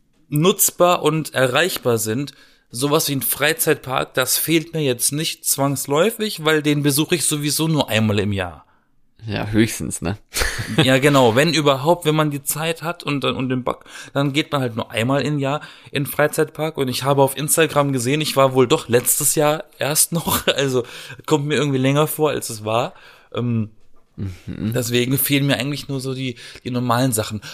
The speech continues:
Speaker 1: Ohne Einkaufswagen einkaufen zu gehen. Ich möchte einfach mit einem blöden Korb da rein, ohne Maske. Ohne Maske in den Öffis sitzen, so ohne Maske rausgehen, diese Maske einfach nicht existent zu haben.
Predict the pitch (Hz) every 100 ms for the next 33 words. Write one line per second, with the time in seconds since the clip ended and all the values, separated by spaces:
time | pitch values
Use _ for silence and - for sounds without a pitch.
0 | - 147 160 175 160 147 175 180 - 143
1 | 143 139 139 139 139 151 156 165 - 143
2 | 123 120 123 147 - 156 165 160 156 131
3 | 120 147 151 - - 127 151 - 160 165
4 | 165 160 139 151 139 143 - 185 214 -
5 | _ _ _ _ _ 165 185 175 170 165
6 | 180 165 151 151 - - 139 113 113 -
7 | 110 113 120 120 120 - 170 160 156 -
8 | 135 151 - 127 120 123 127 143 - -
9 | 135 135 147 - _ 143 - - - 220
10 | 151 143 120 113 110 107